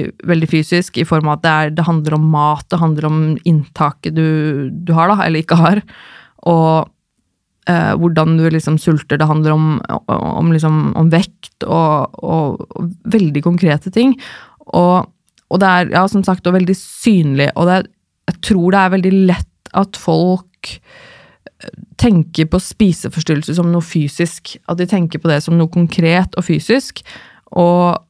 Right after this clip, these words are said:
og ikke at det er noe som sitter i hjernen. Ehm, jeg tror det er lett å assosiere spiseforstyrrelser med kroppen.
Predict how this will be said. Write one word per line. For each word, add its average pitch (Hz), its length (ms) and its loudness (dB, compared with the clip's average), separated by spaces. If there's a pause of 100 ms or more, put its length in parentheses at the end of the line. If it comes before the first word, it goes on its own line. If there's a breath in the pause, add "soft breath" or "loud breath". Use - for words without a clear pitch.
(1900)
og 196 160 2
ikke - 720 -6
at 180 180 -4
det 175 80 2
er 165 100 2
noe 165 120 0
som 175 160 0
sitter - 320 -6
i 170 140 -2 (100)
hjernen. 165 320 0 (1500 loud breath)
Ehm, 175 520 2 (1900)
jeg 185 80 -2
tror 202 120 4
det 196 40 4
er 202 80 2
lett - 140 -4
å - 80 0
assosiere 170 480 0
spiseforstyrrelser 160 760 -4
med 160 160 -2
kroppen. 233 380 -2